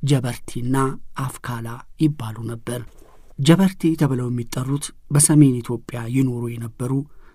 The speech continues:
ሙስሊም ሲራራ ነጋዴዎች ሲሆኑ፣ አፍካላ ደግሞ በደቡብ ምዕራብ ኢትዮጵያ የነበሩ የኦሮሞ ሲራራ ነጋዴዎች መሆናቸውን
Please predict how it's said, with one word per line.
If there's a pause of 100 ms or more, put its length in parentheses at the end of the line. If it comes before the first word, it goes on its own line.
(140)
ሙስሊም (160)
ሲራራ
ነጋዴዎች
ሲሆኑ፣ (720)
አፍካላ (120)
ደግሞ (380)
በደቡብ
ምዕራብ
ኢትዮጵያ
የነበሩ (580)
የኦሮሞ (300)
ሲራራ
ነጋዴዎች
መሆናቸውን